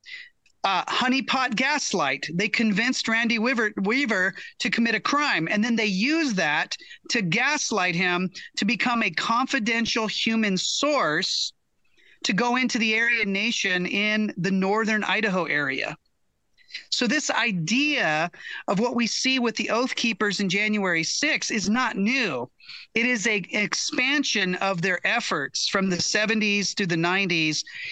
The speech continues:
eventually through two thousand one, and redefining domestic terrorism so that it applies to all Americans. In this case, only Proud Boys, only Oath Keepers,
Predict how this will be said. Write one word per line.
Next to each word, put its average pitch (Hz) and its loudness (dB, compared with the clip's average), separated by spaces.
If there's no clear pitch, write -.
eventually 226 2
through 196 0
two - 0
thousand 185 0
one, 208 2
and 185 0
redefining 208 0
domestic 180 -2
terrorism 208 0
so 190 0
that 190 0
it 175 0
applies 190 0
to - -4
all 214 0
Americans. 196 0
In - -2
this 247 0
case, 180 -2
only 220 0
Proud 208 0
Boys, 156 0
only 220 2
Oath 196 0
Keepers, 156 0